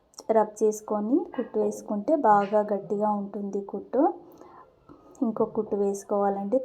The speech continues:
తర్వాత దీన్ని కొంచెం ఇలా అనుకొని దానిపైన మళ్ళీ ఒక కుట్టు వేసుకోవాలండి. వేసుకున్న తర్వాత దీన్ని ఫోల్డ్ చేసుకోవాలండి. ఫోల్డ్ చేసుకొని కుట్టుకోవాలి.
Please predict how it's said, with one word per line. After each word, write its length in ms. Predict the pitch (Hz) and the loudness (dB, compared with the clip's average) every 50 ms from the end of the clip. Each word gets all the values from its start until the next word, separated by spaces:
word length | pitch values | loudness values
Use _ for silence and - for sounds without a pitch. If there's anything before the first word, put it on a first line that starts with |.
| - | 4
తర్వాత 440 | 226 208 214 202 202 202 202 - - 285 349 370 359 339 | 2 4 4 2 0 -2 -4 -2 -2 0 0 0 -2 -4
దీన్ని 240 | 247 226 220 220 214 214 - | -4 -4 -4 -4 -6 -4 -4
కొంచెం 360 | 220 208 202 202 - 226 214 220 208 202 | -4 -4 -4 -6 -4 -6 -4 -4 -4 -4
ఇలా 160 | 208 208 208 202 202 202 | -2 -2 -2 -2 -4 -4
అనుకొని 500 | 202 202 - - 214 214 214 233 294 453 453 - - - - - - - - - 202 226 | -6 -8 -8 -6 -4 -2 0 0 0 0 0 -6 -14 -20 -20 -20 -20 -20 -6 2 4 6
దానిపైన 520 | 220 214 214 208 208 - 214 214 220 254 330 359 311 240 | 6 6 4 0 0 0 0 0 4 4 6 6 6 6
మళ్ళీ 240 | 208 202 208 214 208 214 208 | 6 4 2 0 0 0 -2
ఒక 180 | 208 220 202 - - | -6 -8 -10 -8 -10
కుట్టు 240 | 196 - - 214 202 202 | -10 -6 -4 -4 -2 0
వేసుకోవాలండి. 880 | 196 202 196 196 - - - 202 202 202 202 202 196 196 196 202 240 311 403 427 - - - - - - - - - - 233 | 0 -2 -2 -4 -8 -6 -4 -2 0 0 0 -2 -4 -4 0 2 2 2 2 0 -4 -10 -20 -20 -20 -20 -20 -20 -6 2 4
వేసుకున్న 420 | 220 220 214 - - 247 220 220 214 214 214 | 4 4 4 2 -2 -4 -2 -2 -2 -2 -2
తర్వాత 420 | 202 208 202 196 202 202 196 - - 311 403 480 - - - - - - - - - - 247 220 | -2 0 0 0 0 -2 -2 2 2 2 2 2 0 -6 -20 -20 -20 -20 -20 -20 -14 -8 -4 -2
దీన్ని 260 | 233 220 220 254 349 453 - - - - - - - - - - - - - - - - - - | -2 0 4 4 4 2 2 -6 -16 -20 -20 -16 -16 -14 -14 -16 -20 -20 -20 -20 -20 -20 -8 2
ఫోల్డ్ 280 | - 226 220 214 214 214 208 208 | 6 6 8 8 6 4 2 0
చేసుకోవాలండి. 840 | 202 202 202 - - - 202 202 196 196 196 190 190 185 202 202 196 - - - _ - _ _ _ _ _ _ _ _ _ _ _ - - - _ _ - | 0 -2 -4 -6 -4 -2 0 0 0 -2 -4 -8 -8 -6 -6 -8 -8 -10 -16 -20 _ -20 _ _ _ _ _ _ _ _ _ _ _ -20 -20 -20 _ _ -2
ఫోల్డ్ 260 | - 226 214 214 202 202 - | 2 2 2 2 0 -2 -4
చేసుకొని 380 | 208 208 208 - - 285 370 370 - - | -4 -4 -4 -2 0 0 2 0 -2 -8
కుట్టుకోవాలి. 680 | 233 - - 220 - 214 202 202 196 196 208 262 | -10 -8 -8 -6 -2 -2 0 0 0 2 2 2